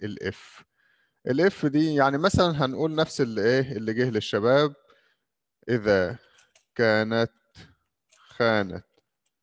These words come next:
النتيجة أكبر من خمسة، اكتب في خانة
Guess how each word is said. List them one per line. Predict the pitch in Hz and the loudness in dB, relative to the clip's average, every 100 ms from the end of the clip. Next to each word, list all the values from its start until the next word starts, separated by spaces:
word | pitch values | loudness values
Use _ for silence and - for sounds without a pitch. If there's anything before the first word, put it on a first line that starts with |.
| _ _ _ - | _ _ _ -10
النتيجة | 104 101 98 - 117 104 92 90 - _ _ _ _ _ _ _ _ - | -8 -4 -6 -2 -2 -2 -4 -8 -12 _ _ _ _ _ _ _ _ -4
أكبر | 107 107 - - 92 - _ _ _ _ _ | -2 -2 -8 -14 -16 -16 _ _ _ _ _
من | 107 104 98 85 - | -8 -6 -6 -10 -20
خمسة، | - 123 120 139 - 160 165 - | -8 -4 -4 -6 -4 -2 -4 -8
اكتب | - 123 - 135 131 131 _ _ _ _ _ _ | -8 -8 -8 -6 -6 -8 _ _ _ _ _ _
في | - 117 110 110 113 - _ _ | -8 -4 -2 -2 -6 -10 _ _
خانة | - 110 107 107 107 104 | -4 2 2 2 0 -4